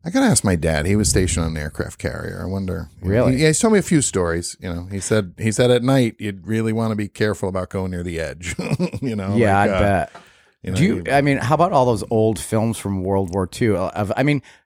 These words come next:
Speaker 2: you know, aircraft carriers, sure, obviously a dangerous thing, right? You're trying to land a freaking plane on a boat, right? But, uh, like,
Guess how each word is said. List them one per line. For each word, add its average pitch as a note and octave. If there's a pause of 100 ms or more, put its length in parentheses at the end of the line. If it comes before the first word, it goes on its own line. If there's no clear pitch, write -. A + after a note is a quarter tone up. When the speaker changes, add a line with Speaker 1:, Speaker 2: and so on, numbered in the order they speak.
(320)
Speaker 2:
you D3
know, G2
aircraft D3
carriers, A2 (240)
sure, - (360)
obviously B2+
a G#2+
dangerous A2
thing, C2
right? F2
You're G#2+
trying A#2
to -
land A#2
a F#2 (200)
freaking A2+
plane G#2
on D#2
a D2+
boat, D#2+
right? G#2 (320)
But, G#2+ (540)
uh, - (360)
like, G2